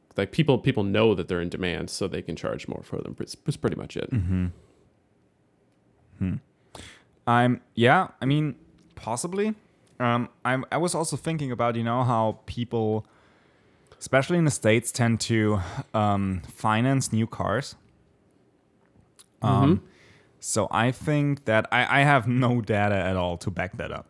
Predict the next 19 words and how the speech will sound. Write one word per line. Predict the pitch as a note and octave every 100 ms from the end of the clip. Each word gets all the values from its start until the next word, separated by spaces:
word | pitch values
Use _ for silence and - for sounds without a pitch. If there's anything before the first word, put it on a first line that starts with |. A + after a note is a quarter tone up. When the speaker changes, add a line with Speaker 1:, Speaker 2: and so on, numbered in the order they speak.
| _
Speaker 2:
but | G#2 G2+ A#2+ - _ - - _ _ _ B2+
I | C#3
would | C#3 C#3
think | B2+ F3 F3 F3
that | C#3+ -
Speaker 1:
<laughs> | C#3+
Speaker 2:
people | B2+ B2
in | A2+
the | G#2
States | - G#2+ A#2 C3+ -
tend | B2 A2+ A#2+
to | -
get | G#2 A2 G2+
newer | A2+ A#2+ A#2
cars | - G2 G#2+ -
more | G2 G2+
often | F#2+ F2+ F#2 C3 C#3 C3+ _ _
than, | G2+ G2+ G2 G2 -
um, | F#2+ F#2+ F#2 F#2 F#2 F2+